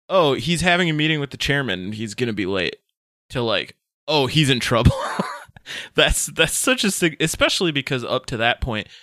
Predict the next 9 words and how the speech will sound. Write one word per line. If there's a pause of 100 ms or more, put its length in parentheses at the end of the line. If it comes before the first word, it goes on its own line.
they
don't
give,
like, (380)
any
kind
of
indication
that